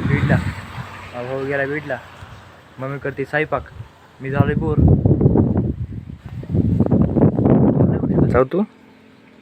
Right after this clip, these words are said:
चावतू? अरे हो म्हणते. हा, हे बघा, हे बघा, हे बघा.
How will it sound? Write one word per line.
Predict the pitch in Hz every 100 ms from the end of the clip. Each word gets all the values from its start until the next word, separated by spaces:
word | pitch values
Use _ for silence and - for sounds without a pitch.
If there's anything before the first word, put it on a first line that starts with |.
| - -
चावतू? | 147 156 196 - 392 _ _ _ _ -
अरे | 113 101
हो | 123
म्हणते. | 120 107 90 - _ _ _ _ _ 587 605 605 587 571 539 381 - _ - - -
हा, | 226
हे | 90 92 113
बघा, | 113 92
हे | 98 120 117
बघा, | 95 87 -
हे | 113 120 110
बघा. | 92